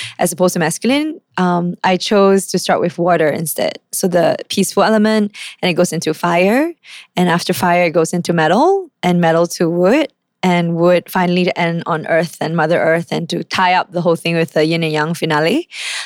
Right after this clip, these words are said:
I chose that way is because I really wanted to, even myself, as I, as I continue to grow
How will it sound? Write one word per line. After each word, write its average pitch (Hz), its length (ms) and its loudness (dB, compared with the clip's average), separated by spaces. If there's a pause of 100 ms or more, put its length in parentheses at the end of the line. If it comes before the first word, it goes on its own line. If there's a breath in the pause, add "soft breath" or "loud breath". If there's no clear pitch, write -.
I 175 100 0
chose 208 300 2
that 170 180 2
way 180 200 2
is 170 100 -2
because 180 340 -2
I 190 60 4
really 196 320 2
wanted 170 480 0
to, 165 140 0 (120)
even 247 220 2
myself, 175 380 0
as 170 120 -4
I, 147 260 0 (340 loud breath)
as 175 120 0
I 196 80 2
continue 190 520 2
to 185 160 -4
grow 165 500 2